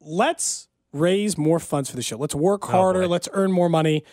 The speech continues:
Speaker 2: Oh,
Speaker 1: And
Speaker 2: boy.
Speaker 1: let's buy this two thousand dollar Longaberger basket to have in the
Speaker 2: For
Speaker 1: studio.
Speaker 2: what?
Speaker 1: Just to own.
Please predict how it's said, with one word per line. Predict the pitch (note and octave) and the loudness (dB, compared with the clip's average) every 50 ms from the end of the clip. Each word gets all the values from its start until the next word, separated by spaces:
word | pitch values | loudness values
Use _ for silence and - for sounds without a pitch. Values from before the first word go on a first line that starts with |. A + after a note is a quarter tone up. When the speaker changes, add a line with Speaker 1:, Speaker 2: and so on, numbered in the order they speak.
| - - | -20 -18
Speaker 2:
Oh, | G2 | -14
Speaker 1:
And | G2 - | -8 -4
Speaker 2:
boy. | D#3 E3+ G3 | 0 2 2
Speaker 1:
let's | A#3+ A3 | 0 0
buy | - - A3+ G#3+ G3 | 2 2 2 2 2
this | F#3+ F3 - | 0 -2 -2
two | - - - A3 G#3+ | -2 -4 -4 -4 -4
thousand | - - F3+ E3 D#3 D3+ D3 - D#3 C#3+ | -4 -2 -2 -2 -2 -2 -2 -2 -2 -2
dollar | C3 C#3 C3 B2+ B2+ B2 | -2 -2 -2 -2 -2 -2
Longaberger | B2+ C3 C3+ C#3+ D#3 D3 C3 B2+ C#3+ C3 C3 C3+ C3 B2 | -2 -2 0 0 0 0 -2 -4 -4 -6 -6 -6 -8 -8
basket | A#2 A#2+ A2+ A2+ - - - G#2 - - - _ _ _ - - D3 | -8 -8 -8 -10 -10 -12 -12 -12 -14 -16 -18 _ _ _ -12 -8 -4
to | D3+ D#3 | -2 0
have | C#3+ D3 C#3+ C3 | 0 0 0 0
in | - A3+ | -2 -2
the | A3 | -2
Speaker 2:
For | A3 G#3+ | 0 0
Speaker 1:
studio. | G#3 - - A3 A3 A3+ A#3 A#3+ B3+ | 0 -2 -2 -2 -2 -2 -4 -2 -2
Speaker 2:
what? | C4+ C#4 C#4 C4 A3 F3 - - - | -2 -2 -2 -2 -2 -4 -6 -6 -2
Speaker 1:
Just | - F#4+ D#4 - | 0 0 0 0
to | - - - | -2 -4 -4
own. | - C3+ A2+ G2 F2 E2 | -4 -6 -6 -6 -10 -12